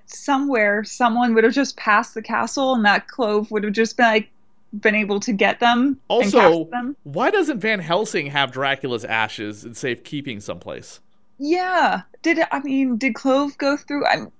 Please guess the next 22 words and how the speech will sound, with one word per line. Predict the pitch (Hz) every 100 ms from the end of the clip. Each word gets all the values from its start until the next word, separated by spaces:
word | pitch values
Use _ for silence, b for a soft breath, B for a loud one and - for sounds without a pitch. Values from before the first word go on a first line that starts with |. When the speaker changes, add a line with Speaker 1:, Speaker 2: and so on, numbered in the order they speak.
| _ - 247
Speaker 1:
so | 302 311 277
the | 247 285 262 247
ashes | 269 370 - 302 269
looked | 262
like | 254 233
they | 233
blew | 214 226
away. | 202 190 196 214 -
So, | - 240
like, | 233 220
Clove | - 233 226
go | 214 233
through | 233 226
the | 220
house | 214 190 226 247
and, |
like, | 208 208
pick | 220 208
up | 202
all | 214 196
the | 202
ashes? | 190 208 - 240 240 233 - -